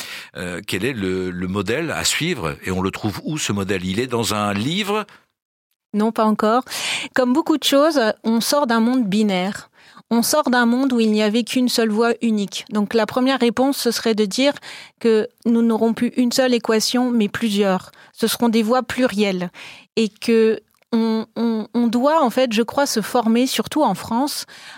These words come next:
Speaker 2: à, euh, ne plus être dans le jugement et dans l'appréciation,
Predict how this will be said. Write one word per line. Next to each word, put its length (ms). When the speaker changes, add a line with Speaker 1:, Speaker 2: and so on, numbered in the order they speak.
Speaker 2:
à, 440
euh, 180
ne 160
plus 300
être 260
dans 160
le 60
jugement 560
et 100
dans 140
l'appréciation, 880